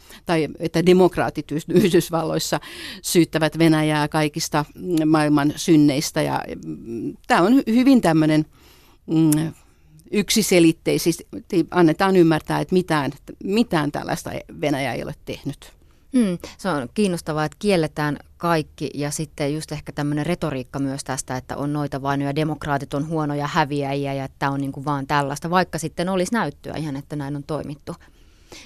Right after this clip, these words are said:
Speaker 2: Miten se näyttäytyy sit toimittajan työssä? Kuinka vaikea siinä on ikään kuin luovia silloin, jos on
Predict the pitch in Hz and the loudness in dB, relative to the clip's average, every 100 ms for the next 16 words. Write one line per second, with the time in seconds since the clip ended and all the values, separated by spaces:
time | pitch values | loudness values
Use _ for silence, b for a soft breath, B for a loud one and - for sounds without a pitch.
0 | - - 285 262 285 196 202 208 - 165 | -16 0 0 2 0 2 0 0 0 -2
1 | 175 190 - 262 175 143 - - 277 151 | -2 -4 -2 0 0 -2 -6 -6 -6 -4
2 | 147 - 214 202 190 233 233 - 156 165 | -4 -4 -4 -2 2 4 4 0 -4 -2
3 | 160 147 156 165 156 170 214 208 151 147 | -2 -2 -2 -4 -4 -2 2 2 2 -2
4 | - 165 147 143 147 180 156 | -4 -4 -4 -6 -6 -6 -6